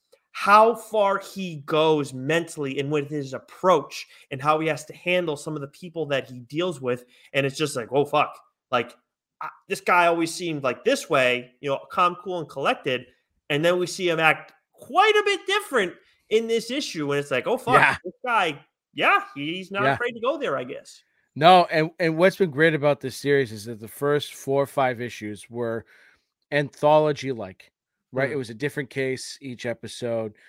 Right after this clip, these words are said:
Speaker 2: or each issue, I should say, right? And so we're getting to know a little bit more about Newburn and his methods, and,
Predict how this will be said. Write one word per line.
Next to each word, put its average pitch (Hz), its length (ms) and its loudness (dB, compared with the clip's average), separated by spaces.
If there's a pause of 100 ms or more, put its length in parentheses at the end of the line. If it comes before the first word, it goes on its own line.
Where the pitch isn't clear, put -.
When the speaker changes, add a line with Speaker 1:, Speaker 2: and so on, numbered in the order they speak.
(160)
Speaker 2:
or 117 120 -4
each 120 220 -10
issue, 120 300 -6
I 113 60 -6
should 113 240 -10
say, 110 320 -6
right? 120 380 -4
And 120 340 -6
so 123 180 -6
we're 120 140 -8
getting 143 400 -2
to - 120 -10
know 139 240 2
a 131 60 0
little 135 220 -2
bit 123 120 -6
more 123 200 -4
about 117 280 -4
Newburn 156 640 2
and 120 180 -8
his 113 220 -10
methods, 147 800 2
and, 117 560 -8